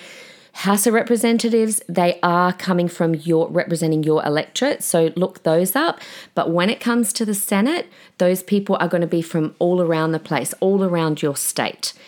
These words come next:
not just from your electorate. So you're gonna have to do two lots of research there. Oh my goodness.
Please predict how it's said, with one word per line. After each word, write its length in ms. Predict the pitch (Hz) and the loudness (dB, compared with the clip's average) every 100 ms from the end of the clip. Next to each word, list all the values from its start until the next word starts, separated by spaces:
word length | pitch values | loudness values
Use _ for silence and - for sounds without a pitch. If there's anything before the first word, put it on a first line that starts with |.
| - - | -20 -6
not 300 | 170 156 - | -2 -2 -2
just 240 | 170 165 | -4 -4
from 160 | - 160 | -2 -2
your 240 | 156 151 - | 0 -2 -2
electorate. 640 | 147 139 - - 117 - | -4 -4 -6 -4 -4 -4
So 420 | - 170 156 156 - - - | -2 2 2 0 -4 -14 -4
you're 120 | 165 | 0
gonna 180 | 175 180 | 2 2
have 200 | 185 - | 0 0
to 100 | 170 | -2
do 160 | 165 | -2
two 420 | 160 - 190 196 | -2 -2 2 2
lots 280 | 196 175 - | 2 0 -2
of 100 | 170 | -2
research 520 | 160 160 165 156 - | 0 0 -2 -4 -2
there. 340 | 160 143 127 - _ _ - - - _ _ _ _ _ 196 | -2 -2 -2 -8 _ _ -20 -20 -20 _ _ _ _ _ -2
Oh 60 | |
my 180 | 170 - | -2 -4
goodness. 640 | - 160 156 - - - | -4 -2 -2 -4 -8 -10